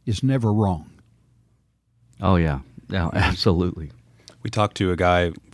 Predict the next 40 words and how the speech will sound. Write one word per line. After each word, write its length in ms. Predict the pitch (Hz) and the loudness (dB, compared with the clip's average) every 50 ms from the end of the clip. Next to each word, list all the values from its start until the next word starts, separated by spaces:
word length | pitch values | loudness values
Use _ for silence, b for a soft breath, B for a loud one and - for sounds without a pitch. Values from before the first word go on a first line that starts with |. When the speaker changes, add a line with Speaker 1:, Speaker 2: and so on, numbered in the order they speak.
| - - - | -20 -14 -8
Speaker 3:
uh, 200 | - 85 85 82 | -4 -2 -2 -2
for 160 | 82 - - | -4 -4 -2
another 240 | 87 90 87 87 85 | -2 -2 -2 -2 -4
interview, 420 | 78 87 90 87 82 90 87 85 82 | -4 -4 -4 -4 -2 -2 -2 -2 -2
and 260 | 82 80 80 - B B B B B B | -4 -4 -6 -8 B B B B B B
he's 220 | B - 98 85 92 | B -2 -2 0 0
in 140 | 90 85 82 | 0 -2 -2
the, 200 | 82 82 80 80 | -2 -2 -4 -4
um, 180 | 78 73 - - | -4 -6 -6 -4
arts 340 | 90 90 90 - - - - | -2 -2 -2 -2 -2 -2 -2
and 160 | 82 80 82 | -2 0 0
nonprofit 600 | 82 80 82 80 - - 82 82 85 87 - - | 0 0 0 0 0 0 0 0 0 -2 -4 -4
space, 420 | - - - 78 78 78 - - | -4 -2 -2 -2 -2 -2 -4 -6
and 340 | - 85 85 80 76 76 - - - - | -4 -4 -4 -4 -4 -8 -10 -14 -12 -6
that's 240 | - 90 90 85 - | -4 -4 -4 -4 -6
exactly 500 | 80 80 85 82 82 - - 87 80 76 | -8 -6 -4 -4 -4 -4 -4 -6 -6 -4
how 180 | 82 82 80 80 | -4 -4 -4 -4
he 120 | 87 87 | -4 -4
says 300 | - - 82 80 78 - | -4 -2 -2 -4 -4 -4
that 200 | - 82 76 - - B B B B B B B B B | -4 -4 -4 -6 -8 B B B B B B B B B
he 440 | - - 143 143 139 127 107 - - - - - _ _ _ _ _ _ _ _ _ _ _ - | -8 -2 0 0 0 0 -2 -4 -6 -14 -20 -20 _ _ _ _ _ _ _ _ _ _ _ -2
gets 180 | - 107 101 - | 0 0 0 0
people 500 | - 110 92 - 98 92 90 87 82 85 - _ b b b b b b b b b b b b _ _ _ _ _ _ - | 0 -2 -2 0 0 0 0 -2 -2 -6 -10 _ b b b b b b b b b b b b _ _ _ _ _ _ -4
on 160 | - 101 98 92 | -2 0 0 0
his 160 | 98 85 - | 0 -2 -2
side. 520 | - - 78 76 73 76 87 104 117 120 - | -2 -2 -2 -2 -2 -4 -6 -8 -10 -12 -8
It's 140 | - 101 - 131 | -6 -2 2 4
not 140 | 120 107 | 4 4
an 100 | 95 92 | 4 0
intentional, 640 | - 92 95 92 - 131 131 127 - 117 98 87 85 | -2 -4 -6 -4 -2 -2 -2 0 0 0 0 0 0
it's 140 | 82 - 95 | -2 -2 0
more 140 | 95 92 | 0 0
about 200 | 87 85 80 - | 2 2 0 0
who 140 | 87 92 87 | 0 -2 -2
he 140 | 82 78 85 | -2 0 0
is, 200 | 82 78 76 - | 0 -2 -2 -4
but 260 | - - 80 76 - - | -6 -6 -6 -6 -6 -8
it's 200 | - 85 85 - | -12 -12 -10 -8
about 300 | 87 82 87 87 85 - - | -6 -2 -2 -2 -2 -2 -4
remembering, 680 | 87 87 92 95 95 92 95 95 92 92 92 90 92 | -6 -4 -2 -2 -2 0 0 0 0 0 0 -2 -4